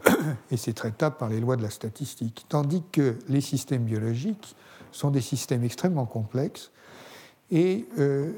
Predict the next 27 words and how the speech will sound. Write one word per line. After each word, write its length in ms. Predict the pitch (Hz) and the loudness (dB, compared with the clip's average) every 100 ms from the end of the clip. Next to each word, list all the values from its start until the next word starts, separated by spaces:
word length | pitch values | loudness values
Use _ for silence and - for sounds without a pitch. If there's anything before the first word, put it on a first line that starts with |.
| 220 | 0
euh, 260 | 127 120 | 2 2
je 100 | 113 | 2
vous 140 | 127 151 | 2 2
recommande 360 | 160 160 185 | 2 2 4
la 100 | 151 | 4
lecture 420 | 131 131 - 165 127 | 4 2 4 4 4
de 100 | 117 | 0
cet 260 | - 113 | -2 0
article 360 | 117 - 156 139 | -2 0 0 0
qui 140 | - | 0
date 200 | 117 120 | 0 2
de 120 | 113 | 0
deux 160 | 113 131 | 2 2
mille 280 | 123 113 113 | 2 0 2
deux, 220 | 143 202 | 2 2
qui 180 | - 127 | -2 -2
a, 180 | 120 117 | 0 -2
euh, 260 | 110 107 | -2 -4
pour 180 | 101 127 | -4 -2
ma 140 | 110 | -2
part, 380 | 110 143 123 107 | 0 0 0 -2
euh, 340 | 110 107 107 110 | -4 -4 -4 -4
vraiment 280 | 104 127 151 | -2 0 2
éveillé 360 | 127 135 139 | 2 2 2
mon 140 | 131 113 | 0 0
attention 640 | 110 120 110 - 131 110 | -2 -2 -4 -4 -4 -4
sur, 320 | - - 110 | -8 -10 -8